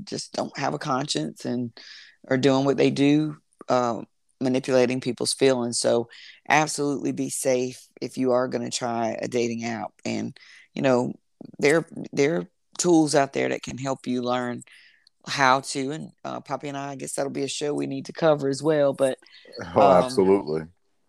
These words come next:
Speaker 1: yeah. Um, but again, you know, just even being able to put yourself out there, um, to any degree, that's why I, you know, I asked the first question about counseling and, you know,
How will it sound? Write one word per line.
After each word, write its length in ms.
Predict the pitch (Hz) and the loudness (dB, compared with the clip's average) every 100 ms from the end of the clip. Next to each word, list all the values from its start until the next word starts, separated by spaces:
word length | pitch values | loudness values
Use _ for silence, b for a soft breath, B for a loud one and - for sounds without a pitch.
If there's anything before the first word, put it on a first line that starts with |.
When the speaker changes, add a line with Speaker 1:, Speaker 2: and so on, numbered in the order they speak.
| _ 160 | _ -10
Speaker 1:
yeah. 480 | 147 139 131 127 - - | -8 -8 -10 -14 -14 -6
Um, 440 | 139 131 127 127 _ b b b b | -2 -2 -4 -8 _ b b b b
but 100 | 156 | 0
again, 580 | 151 151 160 147 143 135 _ | 2 2 0 0 -2 -8 _
you 80 | 147 | -8
know, 80 | 147 | -6
just 220 | 143 143 | -4 -6
even 260 | - 151 147 | -4 -4 -2
being 160 | 131 123 | -4 -4
able 160 | 123 123 | -6 -8
to 40 | |
put 220 | - - | -8 -6
yourself 360 | 131 - 131 - | -4 0 0 0
out 220 | 127 131 - | -4 -2 -2
there, 340 | 120 113 147 b b b b _ _ | 0 0 -4 b b b b _ _
um, 460 | 131 127 123 135 - _ _ - | -6 -4 -6 -8 -14 _ _ -10
to 120 | - | -6
any 280 | 135 143 131 | -2 0 2
degree, 640 | 120 127 135 135 123 123 - _ _ _ _ - | 2 2 2 4 0 -4 -14 _ _ _ _ -4
that's 300 | 123 143 - | 0 2 2
why 400 | 127 120 123 120 - - | 0 0 0 -4 -6 -8
I, 160 | 123 - _ | -8 -10 _
you 100 | 131 | -6
know, 100 | 123 | -4
I 160 | 117 120 | -2 -2
asked 180 | 123 - | -4 -8
the 80 | 117 | -8
first 240 | 123 - | -8 -8
question 300 | 117 120 - | -6 -6 -6
about 360 | 113 113 120 - | -6 -6 -8 -10
counseling 760 | 120 113 143 - 107 110 110 - | -8 -8 -6 -8 -6 -8 -8 -10
and, 380 | 120 110 107 - b b b b _ - | -10 -8 -10 -14 b b b b _ 0
you 100 | 165 | 4
know, 360 | 127 123 - | 4 2 -4